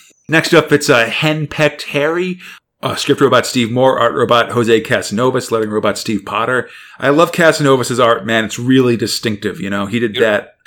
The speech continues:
Speaker 1: Max Normal story and the Dread
Speaker 2: Yes.
Speaker 1: Annual and stuff. You really
Speaker 2: Really
Speaker 1: see it.
Speaker 2: great.
Speaker 1: Yeah.
Speaker 2: Plus,
Speaker 1: This
Speaker 2: you get the recurring angry wife character.
Speaker 1: Well, this story is pretty bullshit, if you ask me. <laughs> Uh,
Speaker 2: Thank you.
Speaker 1: <laughs>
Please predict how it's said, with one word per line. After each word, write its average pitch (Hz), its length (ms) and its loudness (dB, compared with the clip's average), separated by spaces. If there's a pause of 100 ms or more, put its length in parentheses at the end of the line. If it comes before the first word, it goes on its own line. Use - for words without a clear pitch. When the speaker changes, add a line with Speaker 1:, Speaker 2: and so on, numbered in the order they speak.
(220)
Speaker 1:
Max 123 300 0
Normal 127 280 -2
story 120 400 4
and 107 80 0
the 107 40 0
Dread 123 260 4
Speaker 2:
Yes. 117 200 2
Speaker 1:
Annual 113 260 0
and 110 100 -6
stuff. - 680 -6 (600)
You 120 120 -2
really 139 200 8
Speaker 2:
Really 127 120 0 (100)
Speaker 1:
see 92 40 0
it. - 80 -2
Speaker 2:
great. 110 320 -2 (320)
Speaker 1:
Yeah. 90 300 0
Speaker 2:
Plus, - 300 0
Speaker 1:
This - 40 -14
Speaker 2:
you 107 120 -10
get - 60 -14
the 139 80 -14
recurring 117 680 -4
angry 107 380 -6
wife 98 320 -6
character. 92 500 -10 (240)
Speaker 1:
Well, 123 120 -2
this 165 220 4
story 147 600 4
is 120 180 2
pretty 127 240 0
bullshit, 113 460 0
if 113 100 -6
you 110 120 0
ask 92 240 -4
me. 104 240 -6 (120)
<laughs> - 120 -20
Uh, - 220 0 (300)
Speaker 2:
Thank 208 220 -2
you. 226 240 -2
Speaker 1:
<laughs> 185 380 2